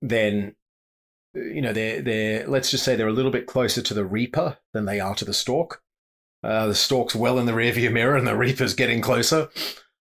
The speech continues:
And so, and, and things like misogyny and racism don't get better with age. <laughs> Those things tend to harden. So these people arrive and they see a woman and she weighs fifty something kilos and they think,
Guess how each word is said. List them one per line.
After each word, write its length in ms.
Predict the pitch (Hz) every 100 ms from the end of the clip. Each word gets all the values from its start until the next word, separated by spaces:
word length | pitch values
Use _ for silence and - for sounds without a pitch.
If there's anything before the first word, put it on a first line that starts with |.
| -
And 640 | 127 156 151 143 139 139
so, 220 | - 143 143 147 147 139 - -
and, 200 | 131 -
and 280 | 131 135 -
things 220 | 160 143
like 220 | 135 117
misogyny 640 | 110 - 120 107 110 117
and 160 | 101 98
racism 640 | 98 104 - 104 101 98 - _ _ -
don't 320 | 104 131 139
get 300 | - 123 -
better 220 | - 113
with 220 | 107 117 107
age. 540 | 101 90 80 - - _ _ -
<laughs> 380 | - - - 165
Those 260 | 160 127
things 280 | 113 139 104
tend 220 | - 120
to 140 | 107 92
harden. 520 | 107 107 117 87 82 _ _ _ _ _
So 160 | - 113
these 220 | 135 107
people 340 | - 156 131 123
arrive 520 | 107 107 104 107 107
and 140 | - 90
they 120 | 90
see 580 | - - 139 135 120 -
a 120 | 95 90
woman 460 | 95 107 110 104
and 220 | 104 92
she 160 | - 95
weighs 260 | 90 92 -
fifty 460 | - 151 - 120
something 440 | - 101 92 87 85
kilos 680 | - 120 113 107 104 101 -
and 80 |
they 60 | -
think, 180 | -